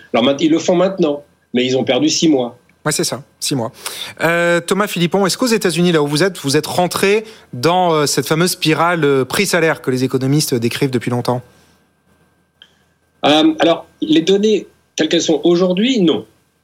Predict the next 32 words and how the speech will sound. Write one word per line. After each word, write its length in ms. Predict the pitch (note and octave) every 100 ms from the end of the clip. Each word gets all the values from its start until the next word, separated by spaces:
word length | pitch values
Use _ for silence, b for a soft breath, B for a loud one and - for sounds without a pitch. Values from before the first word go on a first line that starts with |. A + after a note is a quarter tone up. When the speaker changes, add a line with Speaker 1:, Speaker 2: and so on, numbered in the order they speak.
| _ _ _
Speaker 1:
Mais, 420 | A#2+ D3 D3+ D3 C3
euh, 280 | C3+ C3 C#3+
honnêtement, 520 | E3+ F3+ C4 C4+ A3
euh, 100 | F3
personne 300 | D3 F#3 G#3+
ne 80 | F#3
sait 140 | F3+ G3+
ce 60 |
qui 100 | D#3+
va 80 | D3
se 40 |
passer 220 | D3+ D3+ F3+
dans 140 | D#3
les, 140 | C3+
dans 100 | B2+
les 60 | B2+
six 120 | -
mois 100 | C#3
qui 140 | - A2
viennent. 220 | F#2 - B B -
Ce 100 | -
qui 60 |
est 40 | D#3+
sûr, 260 | - C4
c'est 140 | - F3
que 100 | D3
les 60 |
salaires 480 | C#3 E3 D#3+ D3+ C3
augmentent 300 | B2+ B2+ A#2
rapidement, 480 | A#2 A2 A2 D#3 A3+ _ _ _ _ _ _ _ _ _ -
plus 140 | A3
rapidement 840 | G3 F#3 F#3+ F3+ F3+ G3 A#3 B3